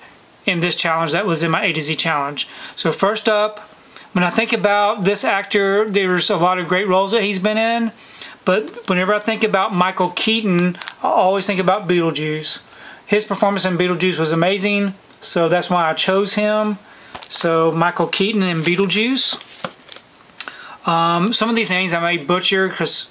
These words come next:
you know, I'm just trying to do this off the cuff, but R-, Ram-, Rami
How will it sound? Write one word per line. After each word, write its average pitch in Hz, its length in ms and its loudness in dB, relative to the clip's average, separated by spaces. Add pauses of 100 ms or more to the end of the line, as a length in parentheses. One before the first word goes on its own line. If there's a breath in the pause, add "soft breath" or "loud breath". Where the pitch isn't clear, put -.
(140)
you 190 100 -2
know, 165 80 0
I'm 156 160 0
just 160 180 -2
trying 170 160 0
to 160 60 -2
do 160 140 0
this 165 160 0
off 170 160 -2
the 165 60 -4
cuff, 190 360 0 (560 loud breath)
but 185 260 0 (240)
R-, 190 260 0
Ram-, 202 580 0
Rami 202 460 0